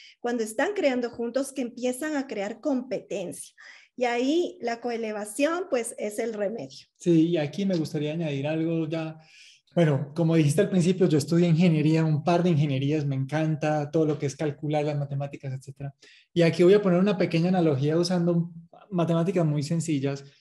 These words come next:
Speaker 2: Tú puedes tener tres tipos de relaciones. Una relación donde hay mucho conflicto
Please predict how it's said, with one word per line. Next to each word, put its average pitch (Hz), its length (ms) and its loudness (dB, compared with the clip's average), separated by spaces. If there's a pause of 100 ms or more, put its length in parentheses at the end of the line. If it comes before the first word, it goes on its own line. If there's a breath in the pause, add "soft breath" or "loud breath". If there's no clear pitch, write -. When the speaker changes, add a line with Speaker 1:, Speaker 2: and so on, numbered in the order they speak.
(100)
Speaker 2:
Tú 170 100 -4
puedes 220 180 4
tener 180 300 0
tres 214 240 2
tipos 196 260 -4
de 165 80 -2
relaciones. 139 640 -8
Una 190 240 -2
relación 165 720 -2 (300 loud breath)
donde 190 300 2
hay 160 100 2
mucho 202 460 2
conflicto 160 920 -6